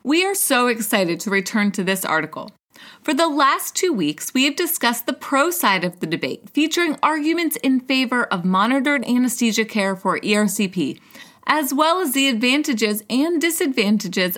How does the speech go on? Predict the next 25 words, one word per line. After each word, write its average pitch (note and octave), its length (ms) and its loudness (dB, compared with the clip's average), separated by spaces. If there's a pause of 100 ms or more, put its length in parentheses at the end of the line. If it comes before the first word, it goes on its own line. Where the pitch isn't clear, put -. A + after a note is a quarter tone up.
of F3+ 140 -2
mac G3+ 320 0
for - 200 -2
E G3 140 0
R E3+ 100 0
C E3+ 220 -4
P. E3 300 -8 (920)
Today, G#3 540 -2 (260)
we B3+ 320 2
are E4+ 140 2
exploring G#3 540 0
the A3 100 0
con C4+ 540 0
side F#3+ 260 2
of F3 160 -4
the F3+ 60 -4
debate. - 400 -6 (540)
General A#3+ 520 2
endotracheal B3+ 760 0
anesthesia A3 720 0 (260)
offers B3+ 400 2
major C4+ 400 4
advantages G#3+ 680 0 (120)
over A3 300 0
mac. - 380 -4